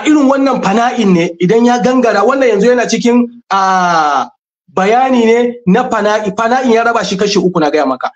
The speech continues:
Yanzu wannan a cikin fana'i na farkon ne. To, idan ya zo na fana'i na ciki, to, idan mutum ya zo ya yi fana'i, ya kare a cikin Allah, wa fi hazal fana'i, a cikin wannan fana'i ne, kad ya kulu,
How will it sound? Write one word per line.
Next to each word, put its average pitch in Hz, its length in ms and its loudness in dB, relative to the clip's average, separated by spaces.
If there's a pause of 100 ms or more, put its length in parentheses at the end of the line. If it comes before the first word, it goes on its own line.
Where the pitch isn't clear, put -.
(140)
Yanzu 202 280 2
wannan 269 260 0
a 190 60 -2
cikin 208 300 -4
fana'i 214 360 -2
na 185 120 0
farkon 185 380 -2
ne. 147 140 0 (180)
To, 226 140 0
idan 240 240 2
ya 254 140 0
zo 254 160 0
na 262 160 0
fana'i 233 400 -2
na 190 160 2
ciki, 190 340 0 (180)
to, 226 160 0
idan 240 220 0
mutum 247 260 2
ya 220 100 2
zo 220 140 2
ya 226 100 2
yi 226 120 0
fana'i, 202 440 0 (180)
ya 220 180 0
kare 240 320 0
a 190 120 -2
cikin 233 280 -2
Allah, 240 280 -2 (200)
wa 196 160 0
fi 247 100 2
hazal 247 420 -2
fana'i, 233 400 0 (160)
a 202 100 -2
cikin 254 220 -2
wannan 262 260 0
fana'i 233 340 0
ne, 226 120 2 (240)
kad 254 200 -2
ya 208 220 2 (140)
kulu, 240 400 2